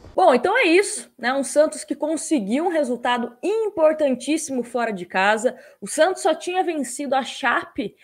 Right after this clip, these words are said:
lá em agosto, primeiro de agosto, com um gol de pênalti do Carlos Sanches. E um Santos que, além de vencer a sua segunda,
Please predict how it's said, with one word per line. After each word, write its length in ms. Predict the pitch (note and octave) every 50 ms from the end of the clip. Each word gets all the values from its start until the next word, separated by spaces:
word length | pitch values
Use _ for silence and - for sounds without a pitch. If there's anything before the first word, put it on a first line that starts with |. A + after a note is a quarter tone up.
| - _ _
lá 240 | - G3+ G#3+ B3 D4 G4 A#4 A#4+
em 160 | A4 G4+ F#4
agosto, 560 | F4 C#4 A3+ A#3 A#3+ C4 C4 - - - G#3+
primeiro 440 | - A#3+ C4 C4 B3+ C#4 D#4+ G4+ F#4+
de 120 | C#4 D4+
agosto, 420 | C#4 C4 A3 G#3+ A#3 C4 B3+ - -
com 140 | - B3+
um 20 | A#3
gol 160 | A#3 C4 C#4+
de 100 | B3 C4+
pênalti 600 | - _ _ - A#3 C#4+ D#4 D#4 D4 - - A#3+
do 80 | G#3+ -
Carlos 360 | - A3 A3 G#3+ G#3 G3 -
Sanches. 520 | - G#3 A3 A#3+ B3 A#3+ B3+ A#3 - - _ _ _ _ _ _ _ _
E 100 | C#4 D4+
um 80 | D#4 C#4+
Santos 540 | D4+ - D4 C#4+ D4+ D#4+ D4+ D#4 - - -
que, 180 | - D4 - - -
além 460 | - C4 B3+ B3 B3 C#4 F4+ A4 G#4+
de 100 | E4 D#4+
vencer 500 | C#4+ D4 C4+ C4 B3+ - - B3 A#3 A3
a 80 | A3 G3+
sua 240 | - - A#3 A3+
segunda, 680 | G#3+ - - A3 F#3 F3+ G#3 C4+ E4 E4 C4 A#3 F#3+ F#3